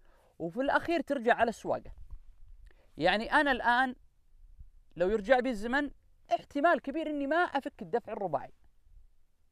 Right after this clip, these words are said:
لأني ما أشوف إني استفدت فايدة كبيرة. أفكر زي ما قلت لكم إن العكوس والصوف، آه، راح عليها وقت،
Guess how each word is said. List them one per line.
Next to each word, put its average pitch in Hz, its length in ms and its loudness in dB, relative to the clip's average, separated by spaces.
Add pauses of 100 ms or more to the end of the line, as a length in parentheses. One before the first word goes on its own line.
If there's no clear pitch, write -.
(500)
لأني 370 240 -2
ما 403 120 6
أشوف 311 320 6
إني 285 380 -4
استفدت 262 380 -4
فايدة 220 300 2
كبيرة. 151 340 -8 (1300)
أفكر 359 540 8 (260)
زي 339 180 0
ما 330 80 8
قلت 240 240 4
لكم 285 320 -2 (420)
إن 339 160 4
العكوس 247 680 2 (340)
والصوف، 240 680 2 (580)
آه، 156 380 -4
راح 277 180 6
عليها 262 280 10
وقت، 233 540 6